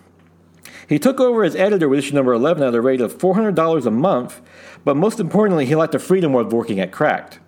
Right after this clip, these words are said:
Lakin would end up writing for nearly every black and white humor magazine ever published, including Crazy and Sick. Despite his responsibilities, Lakin only came to the office about once a month, preferring to work from home, and even stated he felt,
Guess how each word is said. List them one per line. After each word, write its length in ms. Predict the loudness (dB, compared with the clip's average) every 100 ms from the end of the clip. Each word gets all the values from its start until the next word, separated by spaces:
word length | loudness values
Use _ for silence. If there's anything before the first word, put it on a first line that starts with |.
| _ _ -20 -6
Lakin 220 | -2 0 0
would 120 | 0
end 160 | 0
up 80 | 0
writing 300 | 2 0 0
for 120 | -2
nearly 400 | 0 0 0 -2
every 280 | 0 0 0
black 300 | 0 0 0
and 60 | -2
white 160 | -2
humor 200 | 0 0
magazine 380 | 2 0 0 0
ever 140 | 0 0
published, 500 | 0 0 -2 -6 -12
including 320 | -4 -2 -2
Crazy 420 | -2 -2 -2 -2
and 100 | -4
Sick. 480 | -4 -2 -4 -4 -14 -20 _ -20 -20 -20 -20 -16 -12
Despite 280 | -2 0
his 120 | 0 -4
responsibilities, 880 | -6 -2 -2 0 0 0 0 -2 0
Lakin 300 | -2 -2 -2
only 240 | -2 -2
came 180 | -2 0
to 60 |
the 80 | 0
office 280 | 0 0 -2
about 200 | 0 0
once 240 | 0 -2
a 40 | -2
month, 280 | 0 -2 -4
preferring 320 | -2 0 0
to 80 | 0
work 220 | 0 -2
from 120 | -2
home, 300 | 0 0 0
and 100 | 0
even 180 | 0 -2
stated 280 | -2 -2 -2
he 80 |
felt, 420 | -2 -2 -2 -10